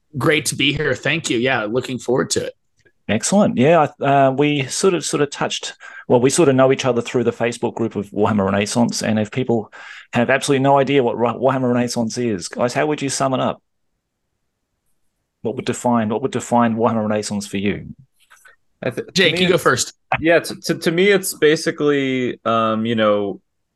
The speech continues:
Speaker 3: if, if you've sort of played Warhammer where your heart is kind of in the fourth and fifth edition realm, like it is for me, and you appreciate a lot of the developments that happened over time and want all the best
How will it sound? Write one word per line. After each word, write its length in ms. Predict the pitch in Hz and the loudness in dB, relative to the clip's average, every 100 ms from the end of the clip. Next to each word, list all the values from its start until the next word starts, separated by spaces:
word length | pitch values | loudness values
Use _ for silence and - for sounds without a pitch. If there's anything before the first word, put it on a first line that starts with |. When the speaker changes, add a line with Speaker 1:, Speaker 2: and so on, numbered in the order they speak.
| _ _ _ - | _ _ _ -12
Speaker 3:
if, 360 | 139 - 120 - | -10 -4 -6 -6
if 200 | 139 135 | -6 -4
you've 200 | 147 127 | -2 -2
sort 240 | - 156 143 | 2 4 4
of 160 | 123 | 0
played 240 | - 147 135 | 2 2 2
Warhammer 640 | 123 135 151 139 139 139 | 2 2 2 -2 0 -2
where 220 | 120 117 113 | 4 4 4
your 180 | 104 | 0
heart 440 | 107 151 143 147 - | -2 0 2 0 -4
is 180 | 123 - | -6 -6
kind 320 | - 127 123 | -4 -2 0
of 160 | 120 113 | 2 0
in 140 | 113 | 0
the 420 | 110 104 101 107 _ _ _ _ _ | -2 -2 -2 -4 _ _ _ _ _
fourth 460 | - 151 143 143 143 | 2 4 4 2 -6
and 140 | 120 | -4
fifth 220 | - 139 | -4 -2
edition 400 | 151 135 139 131 | -2 -2 -4 -4
realm, 300 | 135 131 131 | 0 0 0
like 180 | 123 117 | 0 0
it 80 | 117 | 0
is 180 | 117 - | -2 -2
for 140 | 120 | -2
me, 500 | 110 123 135 135 135 131 | 0 -2 -2 -4 -8 -6
and 140 | 113 | 0
you 100 | 110 | 2
appreciate 720 | 107 - 135 - 131 127 117 - | 2 0 -4 -2 0 2 0 0
a 80 | 113 | 2
lot 260 | 110 107 | 4 4
of 140 | 107 98 | 0 2
the 360 | 98 98 98 - _ _ _ _ _ _ - - - | 4 4 2 -2 _ _ _ _ _ _ -20 -16 -6
developments 640 | 117 120 139 147 147 - | 2 4 4 -2 -8 -4
that 140 | 147 | -2
happened 360 | 147 143 156 147 | 0 0 0 -2
over 220 | 147 151 | -2 -2
time 400 | 151 156 156 151 | -2 -4 -2 -4
and 120 | 107 | -4
want 300 | 104 120 113 | 0 0 0
all 220 | 107 120 117 | -2 -2 -2
the 80 | |
best 520 | 95 113 123 - - | -2 -2 -4 -8 -18